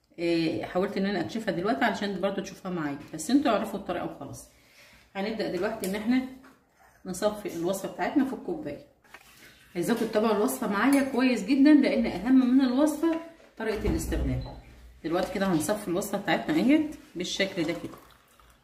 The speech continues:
تمام؟ لان الفايده كلها خلاص انا خدتها في قلب الميه. طب هنعمل ايه بقى دلوقتي؟ دلوقتي يا جماعه معايا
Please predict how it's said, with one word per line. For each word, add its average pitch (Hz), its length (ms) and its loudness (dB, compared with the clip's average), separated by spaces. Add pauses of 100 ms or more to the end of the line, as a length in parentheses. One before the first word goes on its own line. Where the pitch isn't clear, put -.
(1700)
تمام؟ 180 420 2 (280)
لان 196 240 -2
الفايده 214 420 0
كلها 302 520 0
خلاص 208 280 0
انا 247 180 0
خدتها 240 280 -2
في 254 140 -4
قلب 226 160 -4
الميه. 156 380 -2 (600)
طب 202 60 -4
هنعمل 196 420 -4
ايه 190 80 -4
بقى 196 200 -2
دلوقتي؟ 226 540 -2 (420)
دلوقتي 196 280 0
يا 165 60 0
جماعه 202 260 -2
معايا 165 360 -4